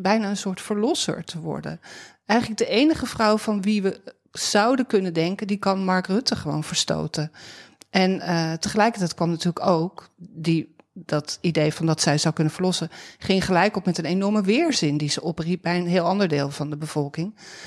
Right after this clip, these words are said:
Ehm, dus ik dacht al langer van, wat is het nou waarom ik dan toch denk,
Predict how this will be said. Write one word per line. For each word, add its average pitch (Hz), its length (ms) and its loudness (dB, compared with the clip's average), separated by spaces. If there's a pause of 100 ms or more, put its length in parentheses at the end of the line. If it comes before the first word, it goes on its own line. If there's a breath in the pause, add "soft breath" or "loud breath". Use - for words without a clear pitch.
(420 loud breath)
Ehm, 190 480 4
dus 220 220 4
ik 190 120 -2
dacht 247 300 2
al 208 100 4
langer 185 300 4
van, 170 200 -2
wat 170 220 -2
is 233 160 4
het 220 120 0
nou 175 260 2
waarom 175 220 0
ik 165 140 -4
dan 165 140 0
toch 220 280 -2
denk, 160 380 0